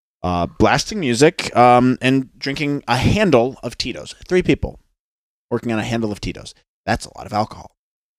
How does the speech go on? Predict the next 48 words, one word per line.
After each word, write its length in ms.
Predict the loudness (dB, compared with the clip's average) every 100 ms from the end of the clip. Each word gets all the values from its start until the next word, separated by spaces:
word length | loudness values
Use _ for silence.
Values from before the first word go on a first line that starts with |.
| _ _ _ _ _ _ -18 -18 -18 -18 -20 _
Uh, 240 | 6 6 6
and 120 | 4
I 80 | 6
go, 160 | 6 6
"Okay, 340 | 6 4 4 0 -2 2
there's 160 | 4
music 300 | 4 2 2
playing. 300 | 2 2 2
I 100 | 2
don't 220 | 2 2 -2 -20 -20 _ 0
really 380 | 4 6 6 2
see 180 | 2
much 200 | 2 4
of 40 | 2
a 60 | 4
problem 380 | 6 6 4
with 140 | 2 4
that. 260 | 4 4 0
I 60 | -2
could 200 | -2 0
see 220 | 0 0
this 240 | 0 -2
might 240 | -4 -4 -2
leading 240 | -4 -4
to 60 | -4
something 360 | -4 -4 -4
else 240 | -6 -6 0
later, 260 | 6 6
but 540 | 6 6 6 6 2 -20 -20 -8 0
I'm 80 |
gonna 140 | 2 2
set 180 | 2 2
up 100 | 2
here 140 | 0
anyways. 440 | 0 0 -2 -4
It's 140 | -10 -16
the 80 | -8
clearest 380 | 0 0 0 -4
area, 420 | -6 -6 -6 -8 -12 _ _ _ _ _ _
wide 180 | -14 -12
open. 400 | -8 -6 -6 -8 -20 _ -20 -20 _
People 180 | -14 -12
seem 180 | -12 -16
to 80 | -16
be 80 | -16
avoiding 360 | -14 -14 -14
it. 80 | -18 _ _ -18
Music, 220 | -16 -16